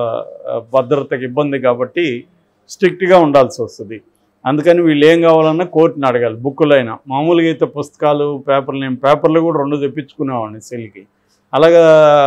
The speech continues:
సాధ్యమవుతుంది, కానీ ఇలాంటి వాళ్ళకి కష్టం. అన్నీ కూడా, ఆ, మేజిస్ట్రేట్ పర్మిషన్ తీసుకోవాలి. So, ఆ రకంగా కవితకి ఖచ్చితంగా ఇబ్బందులు ఉంటుంది. ఆ, మరి దీన్ని కేటీఆర్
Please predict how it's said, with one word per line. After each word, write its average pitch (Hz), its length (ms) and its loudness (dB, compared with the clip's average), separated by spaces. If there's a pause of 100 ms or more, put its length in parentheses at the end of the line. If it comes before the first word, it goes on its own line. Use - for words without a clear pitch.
(520)
సాధ్యమవుతుంది, 151 760 0
కానీ 147 200 -2
ఇలాంటి 156 420 0
వాళ్ళకి 156 240 -2
కష్టం. 127 340 -4 (100)
అన్నీ 143 240 -4
కూడా, 156 240 2 (380)
ఆ, 117 420 -4 (400)
మేజిస్ట్రేట్ 147 640 0
పర్మిషన్ 151 460 0
తీసుకోవాలి. 104 540 -8 (800)
So, 190 160 0
ఆ 165 100 8
రకంగా 175 360 0
కవితకి 156 480 -4
ఖచ్చితంగా 160 560 -2
ఇబ్బందులు 160 420 2
ఉంటుంది. 131 440 -4 (580)
ఆ, 131 260 -2
మరి 135 640 -2 (220)
దీన్ని 147 720 -4 (100)
కేటీఆర్ 165 440 4